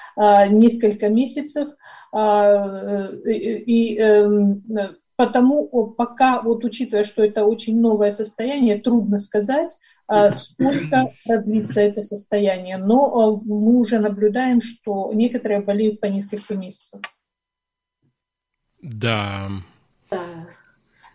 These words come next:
Speaker 3: Ну, давайте еще поговорим насчет этого, поглубже поспрашиваем. А у кого выше риск,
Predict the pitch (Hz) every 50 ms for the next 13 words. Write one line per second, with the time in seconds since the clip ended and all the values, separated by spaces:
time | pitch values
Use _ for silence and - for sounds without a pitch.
0 | - _ - 247 269 277 320 311 339 339 330 - 339 339 - 349 - - 269 247
1 | 226 220 208 196 196 196 190 180 180 180 180 - - 180 175 - 175 170 170 170
2 | - 165 160 160 156 156 156 - 208 208 208 262 285 302 277 233 202 190 190 -
3 | 196 196 - - - 160 160 - - 170 156 151 147 156 151 - - 165 165 160
4 | 156 - - 208 208 - 269 302 403 427 381 262 262 277 277 - - 254 247 214
5 | 208 226 254 240 - - - -